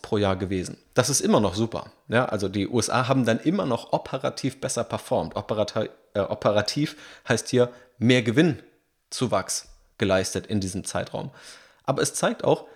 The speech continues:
dass eben der Hauptteil der Rendite dadurch gewor-, äh, oder entstanden ist, dass U-S-Aktien teurer geworden sind. Ganz konkret,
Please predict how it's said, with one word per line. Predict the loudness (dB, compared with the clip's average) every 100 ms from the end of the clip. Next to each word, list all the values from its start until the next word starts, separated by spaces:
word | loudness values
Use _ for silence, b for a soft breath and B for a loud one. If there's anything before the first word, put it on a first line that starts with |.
| -10
dass | -6
eben | -2 0
der | 2
Hauptteil | 2 2 2
der | 2
Rendite | 2 0 0 -2 -2 -8 _ _
dadurch | -2 -2 -2
gewor-, | -4 -2 -2 -4 -10 -6
äh, | -4
oder | 0 0
entstanden | -2 0 0 0
ist, | -2 -4 -6
dass | -10 -4
U-S-Aktien | -4 -2 -6 -4 -6
teurer | 2 4 4
geworden | 2 0 -2 -2
sind. | -6 -12 -16 B B B
Ganz | 0 0
konkret, | 0 -2 0 -2 -2